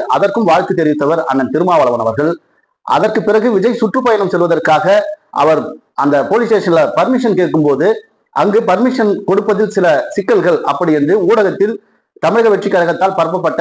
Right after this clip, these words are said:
அந்த விஷயங்களுக்கு ஜனநாயக முறைப்படி அரசியல் கட்சியின் தலைவர்கள் அவர்களுடைய பரப்புரையை செய்ய எந்தவித தடங்களும் இடையூறும் செய்யக்கூடாது,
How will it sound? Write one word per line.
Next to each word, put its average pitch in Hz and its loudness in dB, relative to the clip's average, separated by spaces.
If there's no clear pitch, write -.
அந்த 147 0
விஷயங்களுக்கு 165 0
ஜனநாயக 208 0
முறைப்படி 175 0
அரசியல் 233 0
கட்சியின் 170 0
தலைவர்கள் 185 2
அவர்களுடைய 156 0
பரப்புரையை 175 0
செய்ய 170 2
எந்தவித 208 0
தடங்களும் 180 0
இடையூறும் 180 0
செய்யக்கூடாது, 147 0